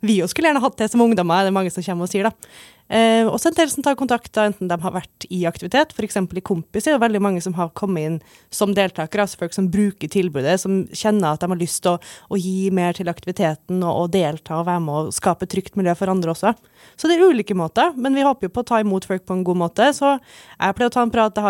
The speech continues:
har mange samtaler i løpet av en uke hvor man blir utrolig godt kjent med, med nye frivillige, og det er veldig godt å kunne, kunne ha en personlig relasjon til noen da, og kjenne at sånn, vi er, blir godt kjent, og, og man vet at det her er trygge, gode, varme, morsomme folk som,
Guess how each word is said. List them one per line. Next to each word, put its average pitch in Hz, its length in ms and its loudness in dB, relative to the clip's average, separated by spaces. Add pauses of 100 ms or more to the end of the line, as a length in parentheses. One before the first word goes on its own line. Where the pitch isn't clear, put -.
(140)
har - 80 -
mange 196 580 0
samtaler 214 380 0
i 180 80 -4
løpet 180 160 -4
av 180 80 0
en 185 80 2
uke 180 320 0
hvor 180 240 2
man 180 100 2
blir 170 300 -2
utrolig 175 400 -2
godt 180 160 -4
kjent 170 320 -4
med, 170 240 0 (320)
med 214 220 6
nye 202 120 6
frivillige, 190 460 2
og 208 80 -2
det 202 140 4
er 208 100 2
veldig 190 160 -2
godt 196 300 -4
å - 100 -2
kunne, 190 320 0 (320)
kunne 240 160 4
ha 254 80 4
en 277 80 0
personlig 214 320 0
relasjon 175 400 -2
til 185 80 -4
noen 302 160 0
da, 392 160 6
og - 80 -4
kjenne 247 240 2
at - 160 -6
sånn, 190 320 2
vi 233 160 2
er, 233 80 0 (240)
blir 240 160 0
godt 254 160 -2
kjent, 220 400 0
og, 208 480 2
og 208 80 0
man 208 220 0 (100)
vet 190 240 0
at 190 100 -10
det 196 140 -2
her 185 140 0
er 180 100 -2
trygge, 185 460 -4
gode, 185 320 0 (100)
varme, 180 320 0
morsomme 165 380 -6
folk 160 240 -4
som, 170 160 0